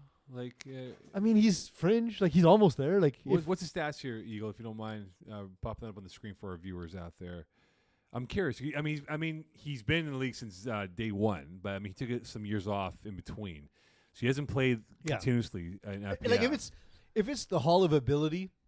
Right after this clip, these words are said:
Speaker 2: and we're just, we're just basing it on his physical ability to play football, then absolutely. I, but it's, it's more than that. It's impact, and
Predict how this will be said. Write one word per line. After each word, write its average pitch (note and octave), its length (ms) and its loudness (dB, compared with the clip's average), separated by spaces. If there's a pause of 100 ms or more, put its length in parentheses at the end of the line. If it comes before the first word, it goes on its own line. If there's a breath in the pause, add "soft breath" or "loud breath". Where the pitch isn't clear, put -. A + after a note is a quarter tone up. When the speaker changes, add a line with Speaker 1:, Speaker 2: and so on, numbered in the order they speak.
(440)
Speaker 2:
and D3 100 0
we're D3+ 100 4
just, D3+ 380 2
we're C#3+ 140 2
just D3+ 320 2
basing C#3+ 320 -2
it D3 100 -2
on C3 160 -2
his B2+ 160 0
physical C#3 480 -2
ability B2+ 340 -4
to A2 60 -8
play A#2+ 180 -8
football, D#3 460 -6 (640 soft breath)
then D#3 280 -2
absolutely. C3+ 600 -2 (140)
I, D3 120 -6 (180)
but D3+ 360 6
it's, - 420 0
it's - 160 -2
more F#3 160 4
than D#3 100 0
that. A#2+ 220 -4
It's B2 120 -8
impact, D#3 520 -2
and B2 140 -6